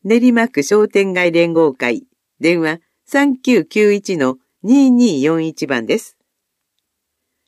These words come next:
登録してお得な情報をゲット。ニュー商店街連合会のラインができました。ラインアイディーは、アットマーク七八六、アルファベット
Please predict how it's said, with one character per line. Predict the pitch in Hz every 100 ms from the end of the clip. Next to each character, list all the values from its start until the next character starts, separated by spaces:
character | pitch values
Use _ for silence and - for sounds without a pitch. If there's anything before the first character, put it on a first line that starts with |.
| _ _ _ _ -
登 | 214 320
録 | 302 269 247
し | -
て | - 202 -
お |
得 | 160 285 285
な | 269
情 | 208 208 226
報 | 214 196 180
を | 165
ゲ | 143
ッ | 165 -
ト。 | 123 - _ _ _ _ _ _
ニ | 190
ュ | 262 285
ー | 254
商 | 254 269
店 | 262 240
街 | 233 220
連 | 214 220 208
合 | 208 196
会 | 151 135
の | 120 120 - _
ラ | - 156
イ | 220
ン | 247
が | 240
で | 180
き | 175
ま | 151
し | 170 -
た。 | 113 - _ _ _ _ _ _ _ _ _ _ _
ラ | - 190
イ | 233 240
ン | -
ア | 185
イ | 196
デ | 202
ィ | 175
ー |
は、 | 139 135 139 _ _ _ _ _ -
ア | 175
ッ | 175
ト | 196
マ | 196 175
ー |
ク | 165 127 131 _ _ _
七 | 165 196 226 220
八 | 196 - 139 131
六、 | 131 - 135 - _ _ _ _ _ _ -
ア | 175
ル |
フ | 190
ァ | 175
ベ | 170
ッ | 165
ト | - 131